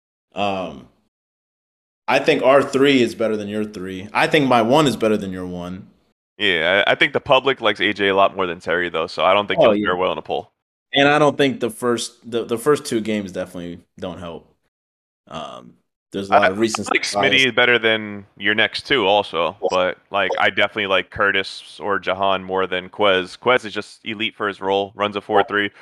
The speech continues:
Speaker 2: We saw
Speaker 1: Yep.
Speaker 2: the, the confusion it created last week with the, the Goddard
Speaker 1: Mm-hmm.
Speaker 2: out with him streaking.
Speaker 1: Yeah. So
Speaker 2: Beautiful,
Speaker 1: and
Speaker 2: beautiful play design, by the way. Shout
Speaker 1: It's
Speaker 2: out
Speaker 1: just
Speaker 2: Sirianni.
Speaker 1: like, when I, when I look at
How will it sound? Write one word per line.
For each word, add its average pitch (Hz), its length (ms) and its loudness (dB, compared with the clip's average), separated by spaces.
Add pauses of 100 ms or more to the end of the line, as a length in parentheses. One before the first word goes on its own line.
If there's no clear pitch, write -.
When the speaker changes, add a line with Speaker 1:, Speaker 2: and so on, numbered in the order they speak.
Speaker 2:
We 139 120 -2
saw 139 180 2
Speaker 1:
Yep. 113 340 4
Speaker 2:
the, 110 60 -8
the - 60 -8
confusion 113 440 -2
it 107 160 -2
created 107 360 -2
last 104 300 2
week 104 220 -4
with 95 160 -6
the, 98 280 2
the 95 120 -6
Goddard 95 380 2
Speaker 1:
Mm-hmm. 80 160 -2
Speaker 2:
out 101 240 0
with 95 100 -14
him 98 240 -6
streaking. 95 460 -10 (1000)
Speaker 1:
Yeah. 98 280 -4 (840)
So 98 280 -4
Speaker 2:
Beautiful, 113 520 0
Speaker 1:
and 101 140 -6 (520)
Speaker 2:
beautiful 104 560 -4 (160)
play 104 180 0
design, 87 320 -10
by 95 140 -8
the 98 80 -12
way. 95 140 -8
Shout 98 260 0
Speaker 1:
It's 95 80 6
Speaker 2:
out 95 80 6
Speaker 1:
just 87 120 0
Speaker 2:
Sirianni. 90 440 0 (800)
Speaker 1:
like, 135 400 2
when 139 180 2
I, 165 140 4
when 143 240 0
I 165 100 2
look 147 340 2
at 147 340 0